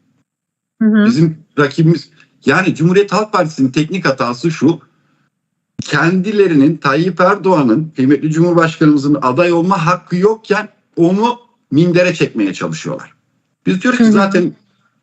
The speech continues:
Speaker 2: bir tane resmi adaylığını açıklayan, diploması, şartları uyan Cumhurbaşkanı adayı var. O da Doktor Fatih Erbakan.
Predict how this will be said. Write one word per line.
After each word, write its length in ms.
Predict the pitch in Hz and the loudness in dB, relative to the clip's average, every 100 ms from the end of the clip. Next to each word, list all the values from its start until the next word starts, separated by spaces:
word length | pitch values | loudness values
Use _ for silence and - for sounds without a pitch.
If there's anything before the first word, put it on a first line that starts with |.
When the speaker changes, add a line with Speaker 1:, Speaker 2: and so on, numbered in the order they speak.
| _ _ _ _ _ | _ _ _ _ _
Speaker 2:
bir 180 | 247 226 | -2 0
tane 320 | 196 165 156 | 0 2 2
resmi 400 | 147 147 - 160 | 2 0 0 0
adaylığını 440 | 143 143 143 151 151 | 2 2 2 4 2
açıklayan, 640 | 151 - 135 127 131 - | 0 -4 -2 0 0 0
diploması, 580 | 156 160 160 147 139 135 | -2 0 2 2 2 -2
şartları 480 | - 151 156 156 143 | 0 -2 0 -2 0
uyan 380 | 160 156 165 - _ _ _ - | 2 2 0 -6 _ _ _ 0
Cumhurbaşkanı 560 | 160 170 156 151 151 | 2 2 0 2 2
adayı 180 | 151 180 | 4 2
var. 100 | 196 | 0
O 140 | 196 | 0
da 120 | 190 180 | 0 0
Doktor 280 | 170 196 | 0 -2
Fatih 340 | 165 180 180 185 | 0 0 0 -2
Erbakan. 360 | 165 156 139 | -2 -4 -4